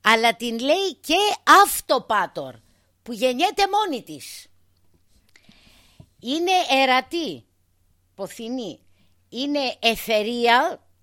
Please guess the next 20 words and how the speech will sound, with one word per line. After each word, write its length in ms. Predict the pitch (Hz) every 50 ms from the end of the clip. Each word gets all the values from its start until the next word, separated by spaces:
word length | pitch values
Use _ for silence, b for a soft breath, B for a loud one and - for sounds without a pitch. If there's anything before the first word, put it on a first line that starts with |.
| _ _
ε, 300 | 170 190 214 269 349 -
στον 320 | - - - 220 208 208
εθέρα 540 | 208 190 - - 302 349 330 302 262 220 196
επάνω 540 | 185 190 185 - 269 269 240 202 175 156 156
είναι 200 | 151 147 143 139
αυτή, 460 | 139 - - 175 185 240 294 269 - _ _ _
στο 260 | - - - 202 180
σύμπαν. 520 | - - 277 262 208 160 180 202 240 254 b b b b b b b b b b b b b b _ - _ _ _ _ _ _ _
Είναι 440 | 220 269 294 285 262 233 202 - - -
και 240 | - 277 330 359 349
χθονία 760 | - - - 359 370 359 349 349 370 349 320 277 240 196 -
όπου 320 | - 247 277 277 - - 294
υπάρχει 760 | 277 208 - 269 262 262 254 233 - - - 196 190 165 -
χθόν, 380 | - - - 214 196 196 208 196 175
όπου 200 | 196 196 - 202
υπάρχει 500 | 175 - 190 185 175 170 160 - - 156
γη. 340 | 143 127 127 151 190 220 b b b b b b b b b b b _ _
Είναι 600 | - 247 294 320 302 285 262 226 196 170 - - _ _ _ _ _ _ _ _ _ _ _ _ _
και, 420 | - - 269 285 311 349 370 - - _ _ _ _ _ _ _ _ _
ε, 220 | - 233 240 220